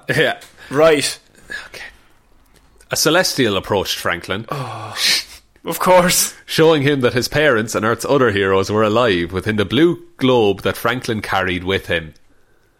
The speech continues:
Speaker 2: Okay.
Speaker 1: Uh, this celestial tried to convince Franklin to choose one of the worlds. Uh, like, she melded with his consciousness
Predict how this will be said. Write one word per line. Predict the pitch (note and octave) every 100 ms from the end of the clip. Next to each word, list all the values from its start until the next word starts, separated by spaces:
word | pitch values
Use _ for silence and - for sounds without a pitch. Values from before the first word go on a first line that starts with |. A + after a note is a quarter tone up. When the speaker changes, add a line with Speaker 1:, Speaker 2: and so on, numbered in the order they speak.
| _
Speaker 2:
Okay. | D#3+ E3 D#3+ D3 D3+ - _ _ _ _ _ _ _ _
Speaker 1:
Uh, | A2 G2 G2
this | A#2+ C#3+ D3
celestial | D#3 C3+ - G#2+ G#2
tried | C3+ D3+ D3
to |
convince | - A#2 G2 G#2 -
Franklin | G#2+ F#2+ - F2+
to | F2
choose | F#2 - D#3 C#3+ G#2+
one | C3 B2+
of | G2+
the | G2+
worlds. | G2 F2+ B1 G#1 - - - - _ _ _ _
Uh, | A2+ F#2 F2 E2+ - - _ _ _ - -
like, | G#2 G2
she | - A#2+ A#2 -
melded | C3+ C3+ E3 C#3
with | C#3
his | C3+
consciousness | - B2 B2 F#2+ - E2 - -